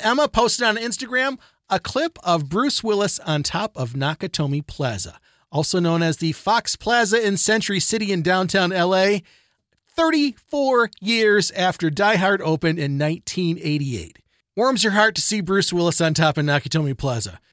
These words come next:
Now, if he would just tell people that Die Hard is a Christmas movie.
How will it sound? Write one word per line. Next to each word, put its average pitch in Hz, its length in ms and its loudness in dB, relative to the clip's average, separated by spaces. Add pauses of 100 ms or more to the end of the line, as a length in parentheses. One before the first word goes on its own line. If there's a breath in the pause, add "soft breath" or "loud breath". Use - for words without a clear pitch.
Now, 240 220 2
if - 60 0
he 220 120 -2
would 180 160 0
just 196 260 0
tell 208 200 -4
people 165 500 -2 (240 soft breath)
that 165 160 -4
Die 160 240 0
Hard 139 260 0
is 131 100 -4
a 151 60 -4
Christmas 151 460 -2
movie. 90 340 -8